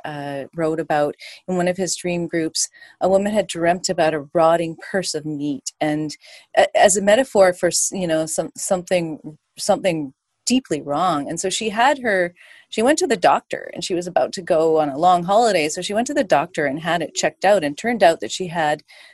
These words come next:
a very aggressive form of uterine cancer that would not, that would have killed her had she not insisted on getting it diagnosed. And so with dream groups that go on a long time, people can sort of say, "Hey, this dream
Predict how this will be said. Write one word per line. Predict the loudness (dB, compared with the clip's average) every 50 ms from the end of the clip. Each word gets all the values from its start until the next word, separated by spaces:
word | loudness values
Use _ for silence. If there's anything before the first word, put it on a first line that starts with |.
| _ -4 -4
a | -4 -4 0 4
very | 6 6 8 6 4 2
aggressive | 2 2 2 2 2 -2 -6 -6
form | _ -2 -2 -2 -2
of | -4 -4
uterine | -6 -4 -4 -2 -4 -4 -4
cancer | -6 -6 -6 -6 -6 -6 -6 -6 -6 -8 _ -20 -20 -14 _ 4
that | 4 6 6 2
would | -2 -2 2
not, | 4 6 6 6 4 0 -6 -10 -6 2
that | 4 4 4
would | 4 2 0
have | 0 -2 -2
killed | 0 0 0 0 0 -2
her | -2 -2 -2
had | -2 -4 -4 -4
she | -6 -6 -6
not | -4 -2 -2 -2 -2 -2 -4 _
insisted | -10 -8 -8 -6 -6 -6 -6 -4 -4 -2 -2 0 -2
on | -2 -4 -2
getting | -2 -2 -2 -2 -4
it | -6 -6 -4
diagnosed. | -2 -2 -2 -2 -2 -4 -4 -4 -4 -6 -8 -8 -8
And | -8 0
so | 4 4 4 4 2 0 -8 -20 -20 -20 -20 -16 _ -2
with | -2 -2 0
dream | 0 2 4 6 6 6
groups | 4 2 2 0 0 -4
that | -4 -2
go | 0 0 0
on | 0 0 0 0 0 -2
a | -2
long | -4 -4 -4 -6 -6
time, | -4 4 6 6 8 8 6 2 -2 -6 -8 -14 _ _ _ _ _ _
people | -4 -4 0 0 0 0
can | 0 0 -2 -2 -2 -4 -6 _ _ _ -8
sort | -4 -2 -2 0
of | 0 0
say, | 2 2 2 2
"Hey, | 2 4 4 4 4 4
this | 2 2 2 2 0
dream | 0 0 0 0 0 -2 -2 -4 -4